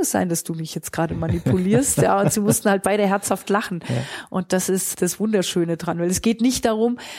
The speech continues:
Speaker 1: äh, eben wieder das, die Perfektion anzustreben.
Speaker 2: Nein.
Speaker 1: Es darf uns auf keinen Fall mehr passieren,
Speaker 2: Ja.
Speaker 1: sondern dass es uns immer schneller und immer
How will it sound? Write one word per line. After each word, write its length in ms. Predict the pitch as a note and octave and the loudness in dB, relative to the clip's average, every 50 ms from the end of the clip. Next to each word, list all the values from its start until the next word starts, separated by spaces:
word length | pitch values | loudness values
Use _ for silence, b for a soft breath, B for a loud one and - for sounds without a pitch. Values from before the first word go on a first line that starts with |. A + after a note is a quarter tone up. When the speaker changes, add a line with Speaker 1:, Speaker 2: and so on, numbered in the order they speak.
| B B | B B
Speaker 1:
äh, 400 | - G#3 G#3 G#3 G#3 G3+ - - D3+ - | 2 2 4 4 4 4 2 0 -2 -2
eben 360 | - G3+ G3 G#3 G#3+ G#3 F#3+ | 0 0 0 0 -2 -2 -2
wieder 200 | G3 G#3 G#3+ G#3+ | 0 2 2 2
das, 480 | F#3 F#3+ F#3+ - - - - - - - | 2 0 0 0 0 0 0 0 -2 -2
die 100 | - G#3+ | -2 0
Perfektion 580 | - G#3+ G#3+ G#3 - G#3+ - - - B3 D4 C#4 | 2 2 2 4 2 0 0 2 2 4 4 4
anzustreben. 880 | - G3 G#3+ G#3 - - G3+ - - - F#3 G3 G3+ G3+ A3+ G3+ C4 C#4+ - D#4+ A3 | 2 2 0 0 0 0 0 0 -2 0 0 2 2 2 4 4 2 2 2 0 0
Speaker 2:
Nein. 40 | |
Speaker 1:
Es 180 | - G#3 G3+ - | 0 0 0 0
darf 280 | - - G3+ C4 - - | -2 -2 0 -2 -2 0
uns 220 | G#3+ A#3 G#3+ - | 0 0 2 0
auf 140 | G3+ G#3 - | 0 -2 -2
keinen 300 | - - - C4 C4 C4 | -2 -2 0 0 0 0
Fall 240 | A#3 - B3+ A#3 A#3 | 0 0 0 0 0
mehr 100 | A#3 A#3 | 0 -2
passieren, 680 | A3+ - A#3 G#3 - - C#4+ C#4+ B3+ G#3 G#3 A3+ A#3 B B B | 0 0 0 0 0 2 2 4 4 4 2 2 -2 B B B
Speaker 2:
Ja. 220 | A2 A2 G#2+ G#2+ A2+ | 0 0 0 0 0
Speaker 1:
sondern 320 | A2 G#3 A3 G#3+ G#3 G#3 | 0 2 2 4 4 2
dass 140 | G3 G3 F#3+ | 2 2 2
es 160 | G3+ F#3+ - | 0 0 0
uns 180 | - G#3 G#3 F#3 | -2 -2 -2 -2
immer 320 | - G#3 A3 G#3+ G#3+ G#3 | -2 0 2 2 2 2
schneller 580 | G3+ - - G3 F#3 F#3 G#3 A3+ A3+ G#3+ G3+ - | 2 0 -2 0 2 2 4 4 4 4 2 2
und 200 | - F#3+ F3+ - | 0 -4 -4 -4
immer 400 | - G3+ G3 F#3+ F#3 F3+ F3 | -4 -2 0 2 2 0 -2